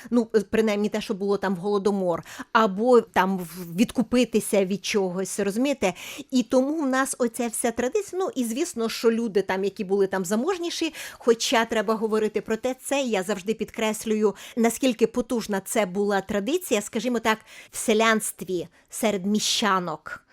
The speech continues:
коли вони самі це робили, самі виготовляли, самі себе прикрашали. Навіть якщо передивитися старовинні українські фотографії, та, які чорно-білі, де родини українські сфотографовані,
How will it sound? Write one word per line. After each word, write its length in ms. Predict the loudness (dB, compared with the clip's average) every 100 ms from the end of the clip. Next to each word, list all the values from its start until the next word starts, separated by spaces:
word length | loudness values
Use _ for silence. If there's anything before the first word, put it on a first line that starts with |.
| -6
коли 320 | 0 2 2
вони 280 | 0 0 -2
самі 760 | -4 -2 2 4 4 2 0 -2
це 280 | -2 0 2
робили, 640 | 2 4 4 4 -2 -4 -8 -16
самі 400 | -2 2 4 4
виготовляли, 880 | 2 0 0 -2 0 2 2 0 -2
самі 380 | -2 0 0
себе 340 | -2 -4 -4 -4
прикрашали. 540 | -4 -2 -2 2 2 2 -6 -6
Навіть 200 | -4 -2
якщо 220 | 0 -2
передивитися 640 | 0 0 2 0 -2 -6
старовинні 640 | -6 -4 -4 -4 -4 -2 -4
українські 680 | -4 -2 0 0 -2 -2 -4
фотографії, 880 | -2 -2 0 -2 -2 -6 -6 -8 -12 -20 -18 -4
та, 140 | 0
які 260 | 0 -2 -4
чорно-білі, 680 | -2 0 2 0 2 2 4
де 160 | 4
родини 400 | 2 2 2 2
українські 460 | 0 0 -2 -2 -8
сфотографовані, 880 | -6 -6 -4 -4 -4 -2 -4 -4